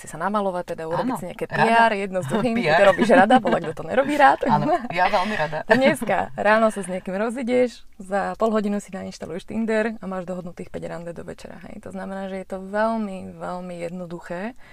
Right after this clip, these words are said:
Speaker 1: otvoriť si takto nejaké ďalšie možnosti. A to nás zvádza aj k takému zjednodušovaniu, toho krásne Honza Vojtek, taký terapeut párový, že stále máme takzvaný zadný horák.
Speaker 2: Aha.
Speaker 1: To znamená, že keď máš tie, tie štyri horáky
Speaker 2: Áno, a ja mám zadný najväčší doma v
Speaker 1: <laughs>
Speaker 2: kuchyni.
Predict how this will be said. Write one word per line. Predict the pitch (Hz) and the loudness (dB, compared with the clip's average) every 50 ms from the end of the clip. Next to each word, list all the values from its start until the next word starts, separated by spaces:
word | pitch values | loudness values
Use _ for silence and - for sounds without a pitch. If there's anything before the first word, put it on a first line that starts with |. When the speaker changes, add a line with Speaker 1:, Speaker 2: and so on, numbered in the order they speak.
| - - - - - - - - | -20 -20 -20 -20 -20 -20 -20 -16
Speaker 1:
otvoriť | - - 185 - - 214 202 202 | -10 -10 -10 -6 -4 -4 -4 -4
si | - - | -6 -10
takto | - - 175 - - 190 | -10 -10 -10 -10 -10 -10
nejaké | 190 185 180 - 165 | -10 -10 -10 -10 -8
ďalšie | 170 170 175 - - | -8 -8 -8 -6 -6
možnosti. | 220 190 180 180 185 185 175 - - - 185 202 214 - _ - - - - - - | -6 -6 -6 -6 -8 -8 -10 -12 -12 -10 -8 -8 -8 -10 _ -20 -20 -20 -14 -8 -8
A | - | -6
to | - - 247 262 | -2 -2 -2 0
nás | 277 247 208 | 0 -2 -2
zvádza | 185 185 202 202 196 208 233 208 | -2 0 0 0 2 2 0 -2
aj | 202 | -2
k | - 165 | -4 -8
takému | - - 214 202 202 190 | -8 -8 -6 -6 -6 -6
zjednodušovaniu, | 170 196 190 190 208 196 170 180 - - 170 170 170 175 185 | -4 -6 -4 -4 -4 -4 -4 -8 -10 -8 -8 -8 -8 -10 -10
toho | 180 - 170 165 170 170 | -12 -12 -12 -12 -14 -14
krásne | - 180 185 180 - 190 175 | -14 -14 -14 -12 -12 -12 -10
Honza | 180 180 170 185 | -10 -8 -8 -8
Vojtek, | 165 160 165 165 - - - | -6 -6 -8 -8 -8 -12 -16
taký | - 190 - - - | -16 -18 -18 -12 -10
terapeut | 185 180 170 - - 165 175 - | -8 -8 -8 -10 -12 -16 -16 -14
párový, | - 180 165 170 170 165 175 180 | -12 -10 -10 -10 -10 -10 -10 -10
že | 180 175 165 170 - - - - - | -8 -10 -10 -10 -12 -16 -18 -20 -18
stále | - - - - 185 185 202 208 | -18 -14 -10 -10 -8 -6 -6 -6
máme | 202 196 185 175 - | -6 -8 -10 -10 -14
takzvaný | 175 - 165 165 175 170 165 156 | -14 -16 -14 -14 -14 -14 -12 -10
zadný | 160 180 180 185 185 180 | -8 -8 -8 -8 -10 -10
horák. | 170 156 156 165 175 170 151 143 139 - - - - - - - | -12 -12 -10 -10 -10 -10 -12 -14 -14 -14 -18 -18 -20 -20 -20 -8
Speaker 2:
Aha. | - - 131 127 127 165 226 - - - - - - | -4 -2 0 0 0 -2 -2 -6 -14 -20 -20 -20 -16
Speaker 1:
To | - 165 | -16 -8
znamená, | 160 214 208 208 202 196 | -4 -4 -2 -2 -2 -4
že | 170 165 | -6 -8
keď | - - - 180 180 | -14 -16 -14 -10 -10
máš | 180 - - | -10 -10 -10
tie, | - 190 180 175 - | -8 -4 -4 -4 -4
tie | - - - 185 185 - - - - | -4 -8 -8 -8 -8 -10 -12 -14 -14
štyri | - - - - 214 202 233 190 | -16 -16 -12 -8 -6 -6 -4 -2
horáky | 202 196 190 190 202 190 - 277 | 0 -2 0 -2 -4 -6 -6 -6
Speaker 2:
Áno, | - 202 208 208 - | -6 -6 -4 -4 -2
a | - 220 | 0 2
ja | - 185 202 | 4 4 4
mám | 208 208 175 | 2 -2 0
zadný | 160 196 196 - 233 | 0 -2 0 0 -2
najväčší | 233 220 233 269 294 320 - - 151 | 0 0 0 -2 -4 -8 -10 -6 -4
doma | 160 - 147 160 156 | -4 -2 -2 -2 -2
v | 202 226 | -2 -4
Speaker 1:
<laughs> | 214 | -4
Speaker 2:
kuchyni. | 139 - 233 165 156 151 | -4 -6 -6 -4 -4 -4